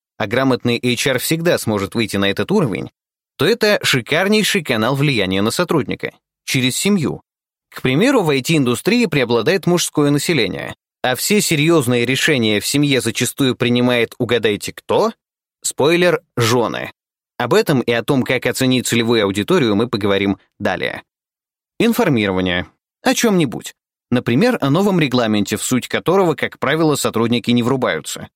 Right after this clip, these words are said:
Обсудите, все ли понятно, какие есть тревоги на этот счет. Отработайте возражения. Расскажите о плюсах, о том, что регламент дает сотруднику лично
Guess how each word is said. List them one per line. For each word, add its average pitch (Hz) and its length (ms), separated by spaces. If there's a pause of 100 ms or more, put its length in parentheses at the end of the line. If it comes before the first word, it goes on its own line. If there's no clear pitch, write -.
(400)
Обсудите, 190 540
все - 240
ли 233 120
понятно, 101 640 (300)
какие 233 420
есть 202 320
тревоги 156 480
на 143 160
этот 113 220
счет. 104 320 (520)
Отработайте 240 540
возражения. 107 720 (280)
Расскажите 180 580
о 190 60
плюсах, - 560 (220)
о 117 120
том, 214 220
что 185 200
регламент 156 480
дает 120 300
сотруднику 127 540
лично 143 480